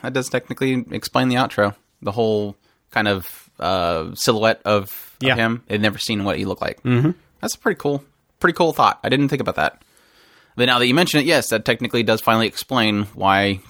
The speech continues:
Speaker 1: he's always a sky silhouette <laughs> for
Speaker 2: Mm-hmm.
Speaker 1: everything, 'cause that's what technically the dragon god always seen whenever he looked at their adventure, I guess. Which, um, yeah, cool stuff, cool stuff.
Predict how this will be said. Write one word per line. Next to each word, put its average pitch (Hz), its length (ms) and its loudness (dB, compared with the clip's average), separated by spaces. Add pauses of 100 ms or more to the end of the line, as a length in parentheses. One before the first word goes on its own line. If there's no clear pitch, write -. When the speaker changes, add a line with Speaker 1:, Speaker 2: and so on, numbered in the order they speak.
(140)
Speaker 1:
he's 104 200 -2
always 95 320 -2
a 92 200 -2
sky 101 340 0
silhouette - 640 -4
<laughs> - 80 -20
for - 60 -2
Speaker 2:
Mm-hmm. 123 140 4
Speaker 1:
everything, 104 340 0
'cause 120 100 -4
that's 101 200 0
what 104 260 0 (600)
technically 107 480 -4
the 107 140 0
dragon 113 280 2
god 85 180 0
always 85 240 -2
seen 95 180 -2
whenever 92 200 -4
he 98 100 -4
looked 110 240 -2
at - 420 -4
their 98 460 4 (220)
adventure, 92 440 -2
I 76 80 -4
guess. - 340 -6 (1040)
Which, - 240 -12
um, 50 280 -10 (800)
yeah, 180 120 -8 (560)
cool - 140 -4
stuff, 135 380 -2
cool 117 140 2
stuff. - 260 0